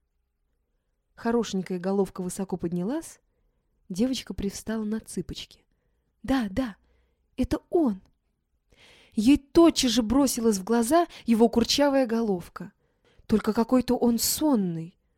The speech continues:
Просто смешно, как он закачался, когда его сняли с шарабана и поставили на крыльцо. Лиде стало вдруг необыкновенно весело,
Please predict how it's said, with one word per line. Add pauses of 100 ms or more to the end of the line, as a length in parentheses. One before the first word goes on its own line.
(640)
Просто
смешно, (220)
как
он
закачался,
когда
его
сняли (140)
с
шарабана
и
поставили
на
крыльцо. (960)
Лиде
стало
вдруг
необыкновенно
весело,